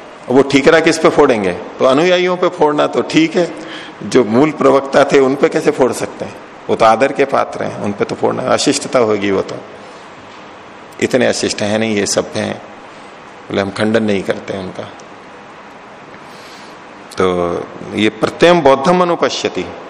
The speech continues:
बुद्धि में स्थित प्रत्यय को ये देखता है, ये तात्पर्य बुद्धि का है यहाँ पर। प्रत्ययम बौद्धम अनुपश्यति तम अनुपश्यन अतदात्मा अपि तदात्मक इव प्रत्यय भाषते। तो उसको जब देखता है आत्मा, बुद्धि के में स्थित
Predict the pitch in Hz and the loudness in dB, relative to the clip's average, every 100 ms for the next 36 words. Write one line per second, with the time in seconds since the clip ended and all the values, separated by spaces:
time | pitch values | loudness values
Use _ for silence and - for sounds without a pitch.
0 | 98 110 117 175 190 196 180 208 208 - | 0 0 4 4 6 2 2 -2 0 -2
1 | - - 113 156 180 131 110 - - 92 | -2 0 2 2 2 2 0 -2 -4 -2
2 | 107 123 139 - 170 151 147 156 143 - | -2 2 2 4 2 2 2 2 2 0
3 | 92 92 92 101 - - - - - - | -2 -4 -6 -10 -14 -20 -20 -20 -20 -20
4 | - - - - - - - - - - | -20 -18 -20 -20 -20 -20 -20 -20 -20 -6
5 | - 110 139 131 120 117 113 120 113 110 | 0 2 4 4 6 4 4 0 0 -2
6 | 110 104 - - 110 104 - 180 190 - | -2 -2 -2 -2 -2 -2 2 4 4 2
7 | 147 160 135 120 - 139 131 95 - - | 2 2 2 2 2 2 2 0 -10 -14
8 | - - - - - - - - - 185 | -16 -18 -20 -20 -20 -20 -20 -16 0 2
9 | 202 196 147 127 139 120 104 - - - | 4 6 4 4 4 4 2 -2 -2 0
10 | 110 107 104 - - 110 110 - - 127 | 4 4 2 -2 -6 0 0 0 2 2
11 | - - - 98 135 156 101 - 110 104 | 0 -6 -2 2 2 2 -2 0 2 2
12 | 90 85 - - 92 92 - 113 - - | -2 -6 -8 -6 -4 -2 0 0 2 4
13 | 127 92 131 147 - 165 107 98 - 110 | 4 4 2 4 4 4 4 -2 -2 -4
14 | 120 104 95 120 123 127 120 113 110 110 | -2 -2 0 -2 2 2 2 0 -2 -2
15 | 101 - | -2 0